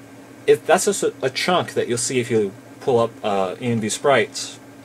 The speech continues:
or other things that will u-, or, uh, brushes, that Func Brush that'll use this specific section to do render mode changes. So,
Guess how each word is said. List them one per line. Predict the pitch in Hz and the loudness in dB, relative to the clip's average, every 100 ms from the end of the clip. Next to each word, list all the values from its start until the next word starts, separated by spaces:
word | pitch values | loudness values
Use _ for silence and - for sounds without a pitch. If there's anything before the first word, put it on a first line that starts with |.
| - - - - - - - - | -20 -20 -20 -20 -20 -20 -20 -6
or | 113 113 | 0 2
other | 120 139 113 101 | 2 4 4 2
things | 117 104 | 0 0
that | 101 | 2
will | 107 107 | 2 2
u-, | 117 120 | 0 -4
or, | 117 90 87 | -2 -2 -2
uh, | 92 87 85 - - - - - | -2 -4 -8 -14 -20 -20 -8 -2
brushes, | 160 135 95 92 | 0 0 -2 -4
that | 95 - - - | -6 -10 -20 -12
Func | - 127 120 | -4 -4 0
Brush | 135 127 | -2 -2
that'll | 107 101 | -4 -2
use | 101 117 110 98 - - - - - | 0 0 0 -4 -8 -14 -20 -20 -4
this | 120 131 | 0 2
specific | - - - - 123 - - 180 156 - - | 0 -6 -6 0 0 0 0 0 0 -2 -4
section | - - - - 107 - - - - - - - - - - - | -6 -4 -4 -6 -8 -8 -14 -20 -20 -20 -20 -20 -20 -20 -20 -10
to | 110 | -4
do | 107 110 | -2 -2
render | 107 123 127 113 101 | 0 0 4 4 4
mode | 104 120 107 98 | 0 2 2 2
changes. | - 95 - - - - - - - - - - | -2 -6 -6 -12 -14 -14 -20 -20 -20 -20 -20 -10
So, | - 185 190 107 110 | -4 0 2 2 0